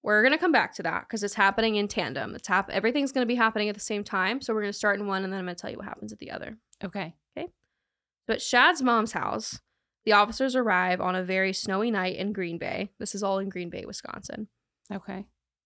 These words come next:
Speaker 1: They begin talking with Tara and her boyfriend.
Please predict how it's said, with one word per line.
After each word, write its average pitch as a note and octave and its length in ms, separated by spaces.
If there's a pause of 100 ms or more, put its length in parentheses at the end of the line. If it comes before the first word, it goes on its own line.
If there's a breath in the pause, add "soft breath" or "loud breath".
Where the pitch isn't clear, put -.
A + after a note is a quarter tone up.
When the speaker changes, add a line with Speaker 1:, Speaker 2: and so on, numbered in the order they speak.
(120)
Speaker 1:
They A3+ 100
begin G#3 280
talking A#3 380
with B3+ 120
Tara F#3+ 360
and - 180
her G3+ 80
boyfriend. - 640